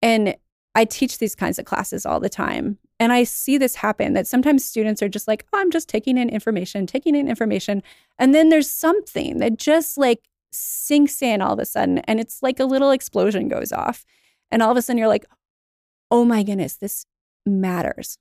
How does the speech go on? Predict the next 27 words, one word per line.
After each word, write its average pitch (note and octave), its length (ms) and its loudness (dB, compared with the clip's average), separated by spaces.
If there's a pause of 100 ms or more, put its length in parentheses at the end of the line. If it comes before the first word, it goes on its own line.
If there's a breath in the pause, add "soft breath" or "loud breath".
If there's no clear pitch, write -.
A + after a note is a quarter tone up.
(100)
so - 300 -2
much." - 400 -8 (340)
Suddenly A#3+ 380 4
it G#3 60 -2
just - 160 -8
matters F3+ 440 -2
to - 80 -14
you - 80 -16
personally. C4 400 -2
It - 80 -6
matters F3 340 -4
to - 120 -10
your, - 180 -4 (540)
um, F#3 420 -4 (100)
your G3+ 140 -2
community, B3 540 2
the G3+ 100 -2
people G#3 300 -4
that G3 100 -2
you - 160 -4
identify C4 600 -2
with. B3 200 0
It - 80 -2
matters F3+ 300 -4
to - 120 -12
you - 40 -12
spiritually. A#3+ 640 -2